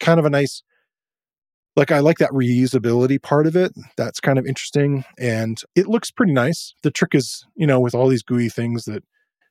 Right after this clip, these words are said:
does it look native on the particular platform that you're in, or how,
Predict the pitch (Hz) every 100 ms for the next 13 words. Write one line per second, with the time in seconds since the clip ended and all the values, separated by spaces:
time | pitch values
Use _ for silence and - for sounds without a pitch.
0 | _ 135 120 123 _ 127 - 110 113 113
1 | 120 110 - 117 107 - 120 - 113 -
2 | 113 - 120 113 113 - 110 113 113 107
3 | 101 - 107